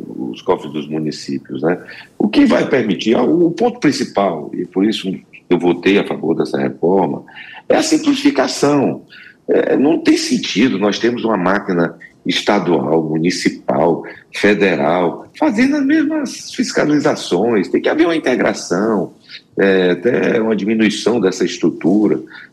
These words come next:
É, e isso vai ocorrer, vai ocorrer, vai, vai diminuir bastante a judicialização, e isso vai aumentar a arrecadação com isso. Esse é, esse é um ponto positivo dessa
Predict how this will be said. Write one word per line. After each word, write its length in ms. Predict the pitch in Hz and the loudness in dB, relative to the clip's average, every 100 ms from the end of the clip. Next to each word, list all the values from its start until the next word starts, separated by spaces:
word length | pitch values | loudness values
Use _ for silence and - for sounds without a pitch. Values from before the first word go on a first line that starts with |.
| _ | _
É, 640 | - 80 85 85 85 78 78 - - - - | 0 2 2 2 2 0 -2 -10 -20 -14 2
e 140 | 226 | 4
isso 160 | 277 311 | 4 4
vai 180 | 311 175 | 2 2
ocorrer, 720 | - 349 170 160 190 - - _ _ _ _ | 2 2 4 2 2 -4 -12 _ _ _ _
vai 140 | - 123 | 0 0
ocorrer, 340 | - 92 107 | 2 2 4
vai, 240 | 120 165 156 | 4 4 4
vai 100 | 160 | 2
diminuir 420 | 151 151 143 139 | -2 -2 0 0
bastante 540 | 139 - - 123 127 | 0 -2 -2 -2 0
a 40 | 107 | 0
judicialização, 1300 | 95 107 - 117 107 101 95 - - 92 101 87 - - - _ - | 0 0 -2 0 0 2 0 -2 -2 0 0 -2 -8 -20 -20 _ 0
e 100 | 85 | 2
isso 160 | 101 | 2
vai 120 | 90 95 | 2 2
aumentar 380 | 95 92 95 | 2 2 2
a 40 | 98 | 0
arrecadação 640 | 95 90 87 85 - 90 | 0 -2 -2 -2 -2 -6
com 180 | 78 76 | -4 0
isso. 400 | 80 90 - - - - - - | 2 2 0 -6 -14 -20 -14 -4
Esse 240 | - - | -2 0
é, 400 | 87 - 73 78 | 2 2 2 2
esse 140 | 76 98 | 2 0
é 40 | |
um 60 | 92 | 0
ponto 340 | - 104 - | 2 2 2
positivo 540 | 90 82 80 - 90 | 0 0 0 0 0
dessa 400 | 78 - - - | 2 0 0 -4